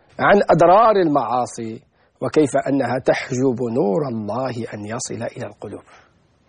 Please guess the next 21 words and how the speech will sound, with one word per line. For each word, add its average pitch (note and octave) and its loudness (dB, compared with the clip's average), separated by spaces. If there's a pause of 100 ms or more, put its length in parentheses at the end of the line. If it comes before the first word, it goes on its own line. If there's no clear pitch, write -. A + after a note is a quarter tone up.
(1040)
المعاصي F3 6
تحدث D3+ 2 (240)
نكتة E3 0
سوداء B2 -2
في - -10
القلب F3 2 (360)
لا D#3+ 8 (100)
تدع E3+ 4 (280)
نور F3 4
الله B2 0
يصل B2+ -6
إلى G#2 -14
القلب، - -18 (2250)
ولذلك F#3 4 (640)
كلا C3+ 6
بران C3+ 0
على A#2+ -6
قلوبهم B2+ -8
ما C#3+ -10
كانوا A#2 -12
يكسبون، - -16